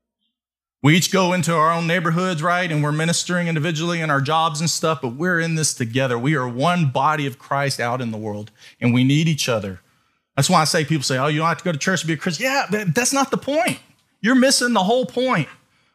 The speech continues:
We're in this together. We need to be together corporately. <laughs> We need to be spending time together. My goodness, I need you guys. Don't you need me? Don't you need the people next to you? If you don't, you're foolish. I'm sorry. We need each other.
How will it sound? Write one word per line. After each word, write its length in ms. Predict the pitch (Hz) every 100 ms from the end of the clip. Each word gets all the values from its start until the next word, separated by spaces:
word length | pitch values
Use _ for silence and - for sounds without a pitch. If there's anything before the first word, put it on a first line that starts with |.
| -
We're 240 | 180 226 233
in 140 | 226
this 200 | 226 220
together. 380 | 175 151 202 165
We 220 | 156 208
need 180 | 214 196
to 80 | 170
be 220 | 196 170
together 340 | 156 175 160
corporately. 680 | - - 160 147 127 123 113 190 - -
<laughs> 100 | -
We 100 | 190
need 160 | 220
to 40 | 185
be 100 | 170
spending 460 | - - 214 202
time 400 | 170 180 190 190
together. 560 | 165 147 160 135 117 104 _ _ _ -
My 160 | -
goodness, 420 | 139 147 233 185 175
I 80 |
need 300 | 160 175 180
you 160 | 160 190
guys. 540 | 143 135 180 208 - - _ _ _ _ _ -
Don't 240 | 185 -
you 60 | 190
need 200 | 196 165
me? 260 | 170 226
Don't 280 | 180 185 -
you 60 | 196
need 220 | 196 165
the 80 | 151
people 280 | 196 180
next 300 | 170 190 -
to 80 | -
you? 300 | 226 233 233 - _ _ _ _ _ _ _ -
If 120 | 156
you 80 | 175
don't, 280 | 147 254 185
you're 100 | 156
foolish. 480 | - 208 220 208 156
I'm 100 | 147
sorry. 560 | 185 208 202 180 160 _ _ _ _ _ _ _ _ _ _ _ _ _ _ _ _ -
We 140 | 160
need 220 | 202 226 202
each 180 | -
other. 300 | 147 107 90